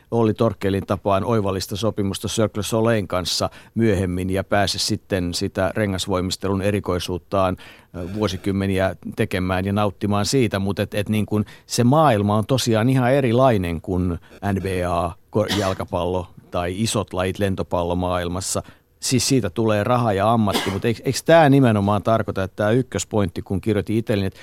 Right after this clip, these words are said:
piirun verran vasemmalle, et, et entistä tärkeämpää jatkossa, ja se tulee mun mielestä esille näistä teidän selvityksissäkin, on se, että, et sinne niinku urheilijan siihen vaiheeseen, jossa nuori ihminen on tehnyt ratkaisu, että hitsi, mä haluan katsoa ton kortin, tuleeks musta huippuvoimistelija,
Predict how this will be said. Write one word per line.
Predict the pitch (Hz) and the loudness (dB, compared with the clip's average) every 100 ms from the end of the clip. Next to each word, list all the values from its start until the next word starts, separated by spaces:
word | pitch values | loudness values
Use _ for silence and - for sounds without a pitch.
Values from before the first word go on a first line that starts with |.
| - _ | -20 _
piirun | 165 156 104 85 | 0 0 0 0
verran | 92 87 | -2 0
vasemmalle, | 87 107 - 87 80 80 87 | 2 0 2 -2 -2 -4 -4
et, | - - - | -8 -14 -14
et | - - _ - | -14 -14 _ 0
entistä | 185 185 131 - 110 | 2 4 2 2 0
tärkeämpää | - 120 110 - 92 82 - 87 87 | 4 4 4 0 0 0 0 2 4
jatkossa, | 107 107 - 85 - 98 | 4 2 -2 -8 -4 -2
ja | 104 | 0
se | 139 | 0
tulee | 160 147 | 2 2
mun | 131 131 | 4 4
mielestä | 127 - 135 | 2 0 0
esille | 123 107 92 | 2 2 2
näistä | 92 95 95 | 0 -2 -2
teidän | - 98 95 | -2 0 0
selvityksissäkin, | 120 107 92 - - - 101 | 0 0 -2 -6 -10 -6 -4
on | |
se, | 92 101 | 0 0
että, | 90 - - - - | -2 -6 -12 -16 -8
et | 98 | -2
sinne | 120 117 | 0 2
niinku | 120 117 165 | 0 0 0
urheilijan | 156 120 107 107 104 104 - - - _ _ _ _ | 2 2 2 2 2 -2 -6 -20 -20 _ _ _ _
siihen | - 185 185 147 117 | -4 2 4 4 6
vaiheeseen, | 139 127 113 101 92 107 104 | 8 8 6 4 4 2 4
jossa | 104 113 - | 2 0 0
nuori | 117 127 117 104 104 | 2 4 4 4 4
ihminen | 101 92 | 2 0
on | 87 | 0
tehnyt | 101 95 92 | 0 0 0
ratkaisu, | 104 - 92 | -2 -2 -6
että | 92 - | -8 -4
hitsi, | 160 - | -2 0
mä | 107 | 0
haluan | 104 107 104 | 2 2 2
katsoa | 107 117 - 90 | 2 0 0 -4
ton | - 98 85 | -2 -4 0
kortin, | 113 104 - 87 | 0 0 -2 -4
tuleeks | 143 147 110 - | 0 2 2 0
musta | 92 - 90 | -6 -6 -2
huippuvoimistelija, | 110 101 - 92 98 85 90 - 90 50 | 0 -2 -4 -2 -2 -2 -6 -8 -8 -8